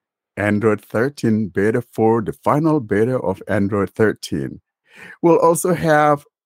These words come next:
a navigational app in the app of the week. We'll be talking about Nav from Via Opta, an Italian company. And then we will be closing the session with highlights from Talkback.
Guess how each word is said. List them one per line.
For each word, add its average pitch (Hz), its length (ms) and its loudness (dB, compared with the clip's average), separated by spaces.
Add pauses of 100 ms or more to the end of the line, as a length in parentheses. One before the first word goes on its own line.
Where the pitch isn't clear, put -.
(160)
a 139 60 0
navigational 131 880 0
app 147 320 0
in 107 100 -6
the - 180 -4
app 98 240 0
of 95 120 -8
the 104 100 -6
week. 143 540 0
We'll 85 160 -10
be 80 160 -12
talking - 340 -6
about 80 320 -4
Nav 110 580 0
from 80 380 -8
Via 90 240 0 (100)
Opta, 131 460 -2
an - 220 -6
Italian 80 560 -4
company. 127 500 0 (520)
And 98 220 0
then 170 380 2 (100)
we 92 200 -6
will 151 200 0
be 180 140 -4
closing 107 540 -2
the 87 60 -2
session 85 640 -6 (460)
with 123 340 2 (140)
highlights 73 640 -4
from 87 260 -6
Talkback. 76 600 -8